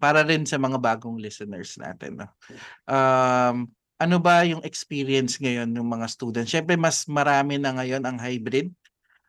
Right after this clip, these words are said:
Pumapasok na sila sa, sa school uli, physically,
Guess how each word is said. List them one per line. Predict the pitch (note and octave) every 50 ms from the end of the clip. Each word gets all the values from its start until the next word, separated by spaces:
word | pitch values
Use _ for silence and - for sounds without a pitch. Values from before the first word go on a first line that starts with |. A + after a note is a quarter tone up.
| _ _ _ _
Pumapasok | - C#3+ C#3+ C#3+ C#3 - C#3 C3 B2 A#2 - C#3+ B2+ - _ _ -
na | C#3 C3
sila | A#2+ - C#3+ C3 B2+ B2 A#2+ A#2+ A2+
sa, | - - B2+ A#2 A2+ A2+ A2
sa | - - B2
school | - - - D#3+ E3 F#3+
uli, | G3+ F3 C3+ A2+ - - _ _ _ _
physically, | - - D3 C3+ - E3+ - F3 D#3 C#3 C3 C3 B2+ B2 B2